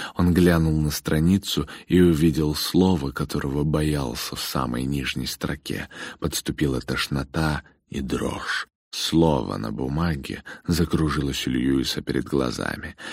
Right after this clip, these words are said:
Пока он стоял, пытаясь совладать с дрожью, внезапный порыв ветра вырвал лист из его руки и унёс на другую сторону улицы. Мальчик хотел поймать страничку,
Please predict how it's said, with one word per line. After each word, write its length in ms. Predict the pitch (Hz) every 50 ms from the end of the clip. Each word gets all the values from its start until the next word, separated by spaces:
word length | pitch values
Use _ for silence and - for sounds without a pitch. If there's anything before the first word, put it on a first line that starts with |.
| - - - -
Пока 260 | - 85 - - 87
он 120 | 87 85
стоял, 500 | 80 - - - 85 87 90 95 95 90
пытаясь 420 | 78 - 78 73 - 76 71 62 -
совладать 600 | - - - 67 67 71 78 80 78 67 60 -
с 100 | - 69
дрожью, 560 | 71 76 82 90 90 82 71 65 76 65 - - - - - -
внезапный 640 | 90 90 92 90 82 87 98 92 - - 90 82
порыв 340 | 80 90 87 - 87 80 71
ветра 500 | 64 - 71 87 104 101 - - 78 71 - - - -
вырвал 680 | - 87 80 85 92 107 101 87 80 71 73 64 65
лист 400 | 71 78 85 98 98 - - -
из 220 | - - 85 80 76
его 260 | 73 78 67 73 71
руки 440 | 69 71 73 - - 110 107 107 - - - - _ -
и 80 | 113
унёс 640 | 113 107 98 95 90 80 76 76 80 80 - - -
на 100 | 82 71
другую 400 | - - 62 - - 69 62 58
сторону 540 | - - - - 57 55 53 50 50 50 50
улицы. 500 | 50 50 50 50 - - - - - - - _ _ _ _ _ _ _ _ _ _ _ _ - 87
Мальчик 560 | 87 85 87 82 80 - - - - 110 -
хотел 380 | - 120 113 - - 127 127
поймать 440 | 127 - 160 170 170 170 147 85 -
страничку, 800 | - - - - 55 50 50 50 - - - - - 87 73